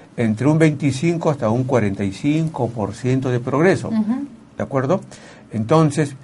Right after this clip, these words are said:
Speaker 1: como no hay otro siguiente, un siguiente hijo, que, claro, es muy difícil pensar que, eh, se vayan a animar por un tercer hijo o la mamá, porque como hay luna llena, entonces ya distancia a los padres. ¿Ok?
Speaker 2: Ya.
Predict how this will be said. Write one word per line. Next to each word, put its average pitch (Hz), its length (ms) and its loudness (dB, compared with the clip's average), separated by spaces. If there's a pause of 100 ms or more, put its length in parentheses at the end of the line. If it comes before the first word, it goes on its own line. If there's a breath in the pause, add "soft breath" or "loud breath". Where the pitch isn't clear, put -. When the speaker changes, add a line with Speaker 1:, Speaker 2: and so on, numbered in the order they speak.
(260 loud breath)
Speaker 1:
como 113 280 2
no 160 200 8
hay 254 140 4
otro 233 180 2
siguiente, 147 340 2 (240)
un 151 140 4
siguiente 151 360 2
hijo, 143 240 -2 (120)
que, - 140 -16 (220)
claro, 98 360 -2
es 107 120 -4
muy 123 100 -2
difícil 127 520 0
pensar 123 500 0 (580 loud breath)
que, 95 640 -4 (880 loud breath)
eh, - 80 -8
se - 100 -4
vayan 110 240 4
a 120 40 2
animar 110 260 0
por 117 100 -4
un 113 80 -2
tercer 110 260 -2
hijo 123 240 -2
o 98 160 -2
la 95 120 0
mamá, 107 360 0 (460 loud breath)
porque 104 680 -8
como 101 220 -4
hay 113 100 2
luna 143 220 6
llena, 139 260 4
entonces 110 320 -2
ya 110 120 4
distancia 113 640 -6
a - 20 -2
los 107 100 -4
padres. - 400 -2 (600)
¿Ok? - 180 -4
Speaker 2:
Ya. 180 440 -4